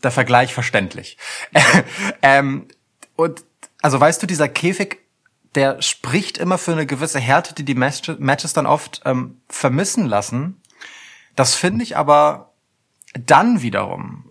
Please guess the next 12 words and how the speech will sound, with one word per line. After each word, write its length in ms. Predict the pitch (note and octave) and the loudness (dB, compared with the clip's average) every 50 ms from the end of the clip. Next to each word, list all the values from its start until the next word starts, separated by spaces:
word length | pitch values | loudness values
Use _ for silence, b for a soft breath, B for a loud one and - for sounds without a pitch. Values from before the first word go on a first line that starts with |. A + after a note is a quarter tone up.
| _ - | _ -14
und 360 | - - - - - G#2 A#2 A#2+ | -12 -12 -10 -12 -10 -10 -8 -8
jetzt 340 | A#2+ B2 - - _ - | -8 -8 -10 -12 _ -4
der 60 | B2 A2 | -4 -4
Bogen 340 | G2 B2 C3+ C#3 C3 C#3 | -2 -2 -2 -2 -2 -4
zu 140 | C3 - C3 | -4 -4 -2
Hell 180 | A#2 C3 B2+ B2 | -2 0 0 0
in 100 | B2 A#2+ | 0 -2
a 40 | A#2 | -2
Cell 240 | A#2+ - C3 B2+ A#2+ | -2 -2 -2 -2 -2
eben 180 | A#2+ A#2+ A#2+ | -2 -4 0
als 240 | A2+ A#2 A#2+ A2+ - | 0 0 0 -2 -6
Pay-Per-View, 880 | - C3 C#3+ E3+ E3 - C#3 A#2 G#2 G#2+ G#2 G#2+ A2 A2+ A#2+ C3+ D#3 E3+ | -4 -2 -2 -2 0 -2 -4 -4 -4 -6 -10 -8 -6 -6 -6 -8 -10 -12